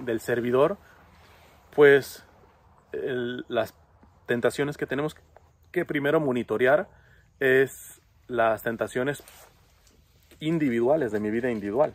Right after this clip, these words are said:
¿Por qué? Porque decía también el Papa Juan Pablo segundo, San Juan Pablo segundo, en un documento que se llama, ah,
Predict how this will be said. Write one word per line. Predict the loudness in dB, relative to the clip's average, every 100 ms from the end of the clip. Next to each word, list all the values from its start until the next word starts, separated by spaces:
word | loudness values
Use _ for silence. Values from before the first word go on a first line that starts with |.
| -8 _ _ _ _ _ _ -20 -20 -20 -20 -20 -20 -4
¿Por | 2 4
qué? | 6 4
Porque | 2 -4 0
decía | 2 2 2 2
también | 2 -2 -2
el | 2
Papa | 2 4 0 0
Juan | -4 -4
Pablo | 0 -2 -2
segundo, | -4 -4 -8
San | -10 -12 -8
Juan | -8 -4
Pablo | -4 -4
segundo, | -4 -4 -4 -8 -14 -20 -20 -20 -20 _
en | -8
un | -4
documento | -2 -2 -2 -2 -2 -4
que | -6
se | -2 0
llama, | 2 2 0 0
ah, | 0 0 -2